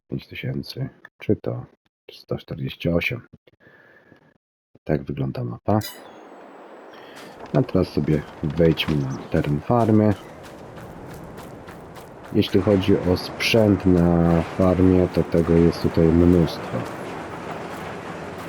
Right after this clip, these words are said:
Dlatego też, jeśli chodzi o konsolę, to sloty są wysokie, bo na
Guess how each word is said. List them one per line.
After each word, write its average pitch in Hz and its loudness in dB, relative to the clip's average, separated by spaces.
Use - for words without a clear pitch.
Dlatego 87 2
też, 87 0
jeśli 85 0
chodzi 85 2
o 85 4
konsolę, 82 0
to 92 2
sloty - 0
są 76 -2
wysokie, 73 -4
bo 85 2
na 85 4